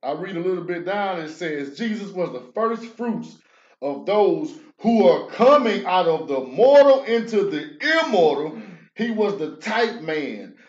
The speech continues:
Speaker 1: the way shower,
Speaker 2: Mm.
Speaker 1: and through, uh, hold up, I lost my, I lost, hold on, uh,
Speaker 2: Work
Speaker 1: "and
Speaker 2: with it.
Speaker 1: through following his example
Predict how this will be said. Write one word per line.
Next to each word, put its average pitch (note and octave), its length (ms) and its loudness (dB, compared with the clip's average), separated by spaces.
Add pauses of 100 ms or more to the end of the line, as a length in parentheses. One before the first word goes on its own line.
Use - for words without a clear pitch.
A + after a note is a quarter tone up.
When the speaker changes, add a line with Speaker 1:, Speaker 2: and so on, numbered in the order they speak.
(140)
Speaker 1:
the E3 100 -4
way A3 440 2
shower, D3+ 680 -2 (240)
Speaker 2:
Mm. - 160 -20 (180)
Speaker 1:
and F3 680 -2 (360)
through, F#3+ 420 -6
uh, F3+ 240 6
hold E3 180 2
up, C#3 120 -2
I C3+ 40 -10
lost D3 180 -4
my, D3+ 80 -8
I C3 160 -4
lost, C#3+ 240 -8
hold A#2 340 -12
on, G2+ 100 -12 (920)
uh, C3 340 -4
Speaker 2:
Work A#2+ 120 -10
Speaker 1:
"and G3+ 160 0
Speaker 2:
with - 80 -2
it. - 20 -6
Speaker 1:
through G#3+ 200 -2
following A#3+ 580 2
his A#3 240 0
example F#3 840 -4